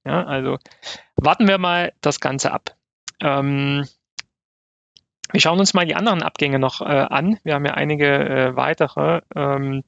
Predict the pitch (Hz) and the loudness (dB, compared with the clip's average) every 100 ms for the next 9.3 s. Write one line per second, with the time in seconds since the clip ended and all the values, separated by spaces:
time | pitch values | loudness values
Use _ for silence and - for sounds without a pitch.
0 | - 135 - - 139 139 160 143 - - | -2 -2 -2 -8 -2 -2 -2 -4 -4 -4
1 | 139 156 - - - 143 - _ 147 - | 0 0 -2 -6 -2 -2 -4 _ -4 -2
2 | 143 - 143 143 - 143 139 139 - - | -6 -2 -2 -2 -6 -4 -2 -4 -8 -12
3 | 135 143 170 139 - 139 180 - _ _ | -4 -2 0 -2 -2 0 0 -4 _ _
4 | - - - _ 143 139 139 208 - 220 | -20 -20 -20 _ 0 0 2 -2 0 -2
5 | 294 - 131 135 - - - 143 143 - | -2 -2 -2 -2 -6 -6 -6 -4 -6 -6
6 | - - 151 - 147 139 156 190 175 165 | -6 -8 -10 -4 0 2 2 0 0 0
7 | 143 - - 151 147 - 143 139 - - | -2 -2 -4 -2 -2 0 0 0 -4 -2
8 | 135 135 156 135 - - 143 143 147 - | 0 2 2 0 -4 -8 -4 -4 -6 -10
9 | - 135 139 | -6 -4 -4